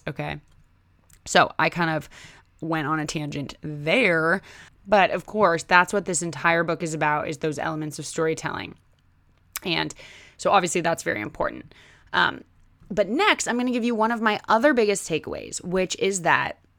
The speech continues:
it's realizing how much noise there is out there. Do you ever get an email or go to a website and maybe this email is, like, very well written, well crafted, but you read it and you realize that you don't really know what the heck the point was? Like,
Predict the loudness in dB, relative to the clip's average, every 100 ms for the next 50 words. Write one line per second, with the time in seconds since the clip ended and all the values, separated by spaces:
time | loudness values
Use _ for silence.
0 | -20 _ _ _ _ _ _ 2 4 -2
1 | -4 0 2 4 4 2 -2 -4 -4 -4
2 | 0 0 0 -2 -4 -6 -6 -4 -4 -4
3 | -4 -6 -4 -4 -4 -6 -8 -10 -8 -8
4 | -10 -12 -12 _ -20 -10 -4 0 0 0
5 | -2 -2 -2 0 0 -2 -2 0 0 0
6 | 0 2 2 2 2 0 -2 -2 -2 -2
7 | -6 -8 -6 -2 0 0 0 -2 -4 -2
8 | -2 -4 -4 0 4 4 6 4 4 0
9 | -2 -4 -2 0 0 0 -2 -2 0 -2
10 | -2 -4 2 4 4 2 2 0 0 0
11 | 0 -2 -2 -4 2 2 4 4 6 6
12 | 2 2 2 2 2 0 0 -4 -6 6
13 | 6 6 -4 -6 -2 0 -2